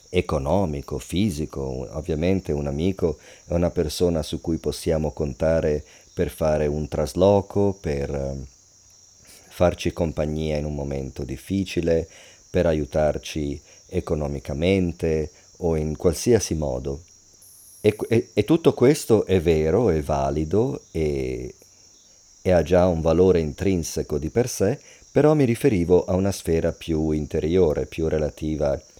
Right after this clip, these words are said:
al mondo delle emozioni, dei sentimenti, eccetera. Un'altra riflessione che ho avuto,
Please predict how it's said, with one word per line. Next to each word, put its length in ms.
al 200
mondo 420
delle 340
emozioni, 760
dei 160
sentimenti, 880
eccetera. 560
Un'altra 540
riflessione 720
che 180
ho 180
avuto, 600